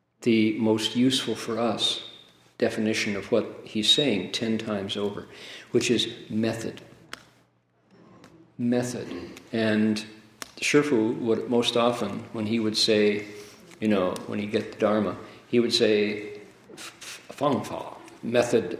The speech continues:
of technique, method of practice.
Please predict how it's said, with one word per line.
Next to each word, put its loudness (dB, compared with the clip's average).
of -10
technique, 0
method 2
of -4
practice. -2